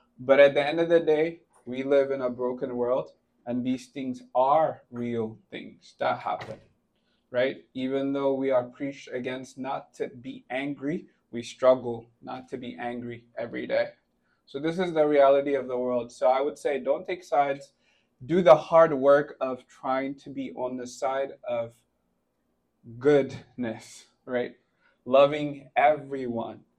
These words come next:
being in pain for everyone that loses their lives. Children that are going through the pain of war right now, it's a big deal, right? The only difference between them and us is we're not in the same situation. <laughs> That's it.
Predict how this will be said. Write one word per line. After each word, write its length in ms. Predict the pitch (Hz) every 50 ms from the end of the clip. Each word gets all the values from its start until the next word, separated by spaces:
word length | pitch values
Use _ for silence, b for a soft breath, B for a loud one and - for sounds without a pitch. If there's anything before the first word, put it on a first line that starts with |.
| _ _ _ _ _ _ 131
being 320 | 123 135 151 160 160 160 147
in 300 | - 135 139 143 143 143
pain 420 | - - - 170 170 165 151 143
for 200 | - 147 135 127
everyone 680 | - 131 131 127 127 127 127 127 123 123 123 123 123
that 180 | 117 117 113 113
loses 400 | 113 120 120 117 113 117 113 -
their 240 | _ - - 107 104
lives. 460 | 101 92 87 - - - _ - _ b b b b b b
Children 560 | _ - - 160 160 156 151 151 151 147 143 143
that 160 | 139 131 135
are 140 | 131 127 123
going 380 | 123 127 127 127 127 127 123
through 340 | 123 - 131 127 123 120 117
the 300 | 117 120 117 113 117 - - _
pain 320 | _ - - 135 143 143 139
of 180 | 127 123 120
war 340 | 120 123 123 123 127 123 120
right 280 | 117 120 113 117 120 123
now, 480 | 120 120 120 - 170 202 240 - - - _ _ _ _ _ _ _ _ _ _ _ _ _ _ _
it's 220 | 127 123 123 -
a 60 | 127
big 420 | 120 113 113 120 139 139 135 127 120
deal, 320 | 143 143 131 120 117 - - _ _
right? 300 | _ 127 127 123 - - _
The 120 | 139 139 143
only 320 | 151 160 165 175 175 175
difference 320 | 160 160 160 165 165 151 151
between 400 | 143 147 139 - 151 143 139 131
them 220 | 135 135 131 131
and 180 | 127 127 123 120
us 360 | 123 135 165 190 - - - -
is 300 | 139 131 123 117 - 113
we're 160 | 120 135 139
not 220 | 143 139 135 131 131
in 100 | 127 127
the 80 | 123
same 240 | 123 - 131 123 120
situation. 640 | 123 123 117 - 117 117 113 - - - 131 120 120 _
<laughs> 60 | _
That's 220 | - 147 156 -
it. 220 | - - - -